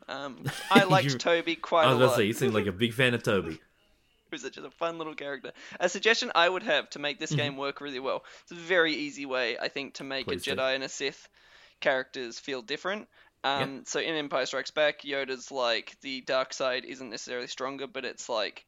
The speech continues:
Speaker 1: quicker, um,
Speaker 2: Yep,
Speaker 1: to
Speaker 2: yep, yep.
Speaker 1: use and, like, you know, quicker to get powerful, whatever.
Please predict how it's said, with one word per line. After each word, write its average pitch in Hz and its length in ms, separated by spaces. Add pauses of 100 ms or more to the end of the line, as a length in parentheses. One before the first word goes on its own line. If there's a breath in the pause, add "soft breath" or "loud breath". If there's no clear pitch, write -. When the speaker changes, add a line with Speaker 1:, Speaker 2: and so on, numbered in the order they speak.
Speaker 1:
quicker, 180 420 (400)
um, 123 520 (180)
Speaker 2:
Yep, 104 200
Speaker 1:
to 135 100
Speaker 2:
yep, - 140
yep. 127 140
Speaker 1:
use 123 140
and, 123 180
like, 120 240
you 123 100
know, 120 200
quicker 139 240
to 110 60
get - 320
powerful, 147 340
whatever. 147 240